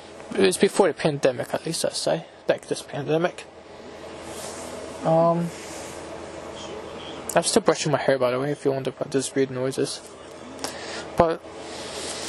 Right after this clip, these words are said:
so, that time when I came back, like, that, that weird spot thing they saw was not there anymore,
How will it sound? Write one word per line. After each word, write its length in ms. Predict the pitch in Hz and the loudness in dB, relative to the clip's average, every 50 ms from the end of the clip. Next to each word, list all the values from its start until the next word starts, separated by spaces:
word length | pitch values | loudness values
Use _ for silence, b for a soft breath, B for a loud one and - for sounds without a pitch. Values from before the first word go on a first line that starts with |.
| B B B B B B B B B B B B B B B B B B B B B B B | B B B B B B B B B B B B B B B B B B B B B B B
so, 460 | - - - - 180 175 175 175 175 170 B B B B B B | -2 2 4 6 6 6 6 4 2 2 B B B B B B
that 180 | 202 180 156 - | 4 4 4 4
time 200 | - 202 190 185 | 2 4 4 4
when 100 | 180 180 | 4 4
I 60 | 170 | 2
came 220 | - - 185 175 | 2 2 0 2
back, 520 | 160 156 147 156 156 160 156 - - - - | 4 4 4 4 4 2 -2 -4 -4 0 2
like, 200 | 160 151 - - | 2 2 2 2
that, 220 | 147 135 - - - | 0 0 0 2 0
that 180 | 156 147 147 | 0 0 0
weird 260 | 147 143 147 151 151 | -2 0 0 0 0
spot 320 | - - - - 151 - - | -2 -2 2 2 2 2 2
thing 200 | - 165 151 143 | 0 -2 -2 0
they 180 | - 135 139 | 2 2 2
saw 560 | 143 - - - 151 143 147 147 147 151 156 160 - - | 2 2 2 4 4 6 6 4 4 2 -2 -4 -2 2
was 240 | 151 147 - - | 2 2 2 2
not 260 | - 139 135 - - - | 0 0 0 0 0 -2
there 160 | 139 135 135 | -2 -2 0
anymore, 720 | 139 143 139 139 139 139 139 139 147 151 156 160 170 - | -2 -2 -2 2 4 4 4 4 2 0 -2 -4 -6 -10